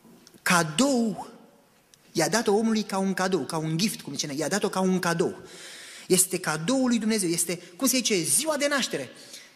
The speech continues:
Când eram așa mai mic, părinții mei n-au făcut niciodată o zi de naștere, că ziceau, "Ăsta e lucru păgân, nu facem ziua de naștere." Și pe mie mi-era cam ciudă, pentru că toți prietenii mei, când era ziua lor de naștere, părinții le făceau tort și ai mei nu făceau tort. Și nu mă interesa în ce zi, dar să facă tort!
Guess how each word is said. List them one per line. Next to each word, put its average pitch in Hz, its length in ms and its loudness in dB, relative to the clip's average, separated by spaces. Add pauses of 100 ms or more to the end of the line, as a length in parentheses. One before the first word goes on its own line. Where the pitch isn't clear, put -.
(240)
Când 170 220 4
eram 202 360 4
așa 180 240 -2
mai 151 200 -6
mic, 208 260 -2 (500)
părinții 214 300 4
mei 220 80 2
n-au 214 100 2
făcut 196 160 -2
niciodată 185 260 -2
o 143 40 0
zi 135 120 -4
de 139 80 -6
naștere, 127 320 -4
că 151 120 -8
ziceau, 165 280 0
"Ăsta 208 280 0
e 190 180 2
lucru 190 300 -2
păgân, 180 400 2
nu 196 80 2
facem 175 280 0
ziua 147 140 -2
de 143 60 -4
naștere." 135 340 -8 (320)
Și - 120 -6
pe 180 80 0
mie 277 240 0
mi-era 294 220 0
cam 254 180 2
ciudă, 160 220 2
pentru 160 200 -2
că 151 120 -4
toți 240 160 2
prietenii 226 360 0
mei, 233 120 0
când 196 200 0
era 208 140 2
ziua 208 160 0
lor 202 120 2
de 175 60 2
naștere, 233 320 0
părinții 220 260 0
le 214 60 0
făceau 220 260 0
tort 156 200 -4
și - 80 0
ai 180 60 2
mei 226 100 2
nu 233 60 2
făceau 220 240 -2
tort. 175 160 -4
Și - 80 -2
nu 247 60 0
mă 302 100 0
interesa 220 320 0
în 185 80 0
ce 165 120 0
zi, 226 180 0
dar 233 120 0
să 240 80 0
facă 339 200 0
tort! 381 340 0